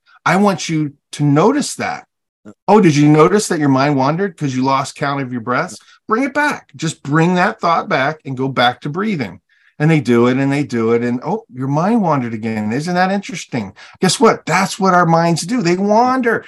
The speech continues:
Speaker 1: They wander off. They're like a little puppy. You set them down, they're gonna wander off and do something they shouldn't, right? Notice that. If you can notice that, then when something, and you tr-,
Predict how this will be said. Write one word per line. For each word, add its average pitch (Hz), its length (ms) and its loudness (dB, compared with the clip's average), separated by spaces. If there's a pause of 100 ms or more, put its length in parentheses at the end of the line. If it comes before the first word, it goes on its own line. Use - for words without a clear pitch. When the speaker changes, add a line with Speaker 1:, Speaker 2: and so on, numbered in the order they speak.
(140)
Speaker 1:
They 165 80 -4
wander 156 500 -2
off. 170 160 -2
They're 147 100 -6
like 147 160 -6
a 160 60 -8
little 165 200 -4
puppy. - 300 -2
You 107 100 -2
set 165 140 -8
them 143 160 -2
down, 156 220 0
they're 135 100 -4
gonna 156 140 -2 (160)
wander 160 260 -2
off 170 180 -4
and 160 100 -8
do 180 100 -10
something 165 420 -8
they 160 100 -2
shouldn't, 196 460 -4
right? 131 240 2 (1000)
Notice 185 540 4
that. 101 280 -4 (360)
If 143 180 -4
you 233 160 4
can 254 200 6
notice 208 380 6
that, 135 720 0 (600)
then 156 100 0
when 156 100 0
something, 196 420 -4 (240)
and 151 220 2
you 185 100 -2
tr-, - 140 -12